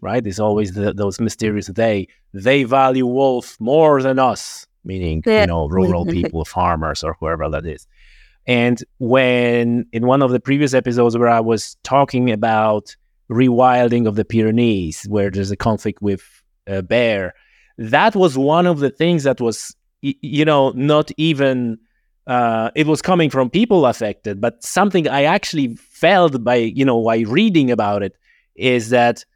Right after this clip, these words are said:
Speaker 1: never mind the bear and never mind the fact that it, you know, takes the sheep or something, but we cannot do anything about it. Like, he, is, is, is that something that you can confirm? Is that something that comes up with your research as well?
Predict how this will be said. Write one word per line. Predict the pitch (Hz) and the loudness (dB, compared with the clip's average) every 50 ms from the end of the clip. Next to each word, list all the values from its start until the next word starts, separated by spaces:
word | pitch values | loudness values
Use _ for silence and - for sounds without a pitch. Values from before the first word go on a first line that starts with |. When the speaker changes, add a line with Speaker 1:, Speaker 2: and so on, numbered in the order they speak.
| _ _ _ _ _ _ _ _ | _ _ _ _ _ _ _ _
Speaker 1:
never | 135 147 202 247 247 254 226 | -2 2 2 2 4 4 2
mind | 196 180 175 185 196 196 190 185 170 151 | 4 4 4 2 2 2 2 2 0 0
the | 135 139 135 131 127 120 104 98 | 0 0 2 2 0 0 0 0
bear | 139 156 175 160 131 101 87 80 73 - - _ | 2 4 4 4 2 0 -4 -8 -10 -12 -12 _
and | 131 131 135 151 | -6 -4 0 2
never | 180 196 185 190 175 | 2 2 2 2 2
mind | 165 160 160 156 151 151 147 143 139 135 123 110 | 2 2 2 2 0 0 0 0 0 0 -2 0
the | - 131 117 | -2 -2 -2
fact | - - 147 135 127 123 117 - | 0 0 0 2 2 0 -2 -2
that | 120 117 107 - | -4 -4 -4 -4
it, | 120 107 - _ _ - | -6 -8 -8 _ _ -6
you | 123 | -4
know, | 120 113 107 101 | -2 -2 -4 -4
takes | - - 117 113 - | -2 -2 -2 -2 -2
the | - 104 | -6 -8
sheep | - - 131 120 110 | -6 -4 -4 -2 -2
or | 101 98 | -4 -6
something, | - - 175 180 170 - - 104 101 | -4 -2 0 0 0 -2 -2 -4 -2
but | 98 131 123 - | -2 -2 -2 0
we | 143 139 | -2 -4
cannot | - - - 175 190 180 170 151 123 | -4 -4 -2 -2 0 0 0 0 0
do | 127 160 165 160 | -2 0 2 4
anything | 185 202 185 175 156 - 170 165 147 | 4 4 4 2 2 2 0 0 0
about | 139 110 139 160 214 226 185 117 | 0 0 0 0 2 2 0 0
it. | - - - - | -2 -8 -10 -8
Like, | 104 98 - - | -8 -8 -8 -10
he, | - - 95 143 156 - - - _ _ _ _ _ _ _ - | -12 -8 -6 -6 -6 -6 -8 -18 _ _ _ _ _ _ _ 0
is, | 185 185 151 143 147 160 - - | 0 0 0 -2 -4 -6 -4 0
is, | 165 170 151 147 147 | 0 0 0 0 -2
is | - 170 165 143 143 | 0 2 2 2 4
that | 175 196 240 240 - - - - _ _ _ - _ 143 | 4 4 4 4 0 -4 -14 -20 _ _ _ -20 _ -14
something | 139 - 175 185 190 - 190 170 | -4 0 0 0 2 2 0 2
that | 151 151 139 127 | 2 2 2 2
you | 143 135 | -2 -2
can | 147 139 131 | -2 -2 0
confirm? | - 139 131 127 - 131 135 131 131 | -2 -2 -4 -2 0 0 0 2 0
Is | 127 120 | -2 -2
that | 127 123 - | -4 -4 -2
something | - 135 127 120 131 | -2 -4 -2 -2 -2
that | 127 123 - - | -2 -2 -2 -2
comes | 131 123 123 120 110 | -2 -2 -2 -2 -2
up | 123 120 117 | -2 -4 -4
with | 123 127 123 117 | -2 -4 -2 0
your | 123 123 120 | 0 0 0
research | 123 123 113 - 127 117 - | 0 -2 0 0 0 0 0
as | 123 120 104 113 | -2 -4 -4 -2
well? | 117 113 120 120 123 123 | -2 0 2 0 0 -2